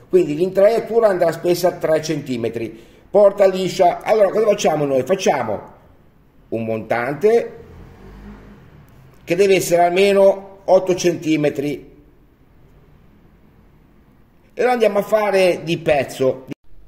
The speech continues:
Se lo facciamo di pezzo, ricordiamoci di snervarlo con dei tagli, che sarà spesso tre centimetri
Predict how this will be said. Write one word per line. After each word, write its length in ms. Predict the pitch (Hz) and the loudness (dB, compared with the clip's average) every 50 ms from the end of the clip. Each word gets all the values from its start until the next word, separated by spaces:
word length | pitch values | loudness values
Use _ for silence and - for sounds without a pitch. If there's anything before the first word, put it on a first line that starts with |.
| - | -12
Se 120 | - - 139 | -6 -2 -2
lo 80 | 151 | 0
facciamo 360 | 147 165 165 - 202 190 185 | 0 0 0 2 2 2 2
di 140 | 185 175 175 | 2 0 0
pezzo, 560 | - - 202 220 220 214 - - 226 226 220 | 0 2 2 2 2 0 0 2 2 2 2
ricordiamoci 680 | 214 196 190 196 185 175 180 180 180 185 180 180 180 180 | 2 0 0 0 2 4 4 2 2 2 0 0 0 0
di 160 | 170 175 175 | 0 0 0
snervarlo 680 | 160 156 170 185 185 165 165 165 170 170 170 165 170 165 | 0 2 2 2 2 2 2 2 2 2 2 2 0 0
con 160 | 165 170 170 | 2 2 2
dei 220 | 165 170 165 143 | 2 2 2 2
tagli, 640 | - 160 151 151 151 147 143 151 151 147 - - - _ _ _ _ | 0 0 0 0 0 0 0 0 -2 -2 -4 -10 -20 _ _ _ _
che 100 | - 202 208 | -8 -6 -2
sarà 260 | 208 240 202 185 175 | 0 0 0 0 -2
spesso 520 | 175 - - 233 233 220 226 - 214 202 | -4 -2 4 4 4 4 4 2 -2 -2
tre 200 | - 190 185 - | -2 -4 -6 -4
centimetri 760 | 160 170 160 139 - 127 117 110 101 95 104 98 82 - - | -4 -6 -8 -8 -10 -10 -10 -10 -12 -12 -12 -14 -14 -16 -20